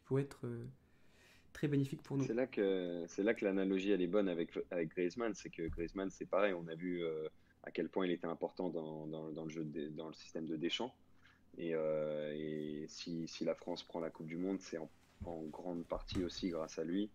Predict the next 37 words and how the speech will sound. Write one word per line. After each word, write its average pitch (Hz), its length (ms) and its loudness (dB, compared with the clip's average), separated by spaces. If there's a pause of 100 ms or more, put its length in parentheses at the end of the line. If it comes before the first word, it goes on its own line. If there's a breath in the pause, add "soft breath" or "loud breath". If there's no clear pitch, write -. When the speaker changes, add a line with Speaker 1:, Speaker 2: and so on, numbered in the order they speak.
(420 soft breath)
Speaker 2:
et 80 280 -4
certainement, 82 760 -2
euh, 78 520 -8
de, 76 240 -6
de, 71 160 -12 (260)
du, 80 240 -8
du 76 180 -10
travail 85 340 0
qu'il 85 160 -2
avait 80 140 0
accompli 82 460 0
à 80 100 4
l'Atlético 80 600 -4
qui - 140 -4
a 78 40 2
fait 85 200 -4
qu'il, 76 380 -6
qu'il 80 140 -6
est 78 40 -2
devenu 80 300 -4
le 78 100 -4
joueur 85 240 0
qu'il 80 140 -6
est 78 40 -2
aujourd'hui. 85 360 -2 (840 soft breath)
Et, 80 120 -6
euh, 76 360 -4
et 76 300 -6
si, 85 380 -4
euh, 78 120 0
Félix 87 320 -4
pouvait 80 260 -6
s'en 80 200 -8
inspirer, 85 420 -2
ça 80 140 -8
serait, 80 340 -4
euh, 73 100 -2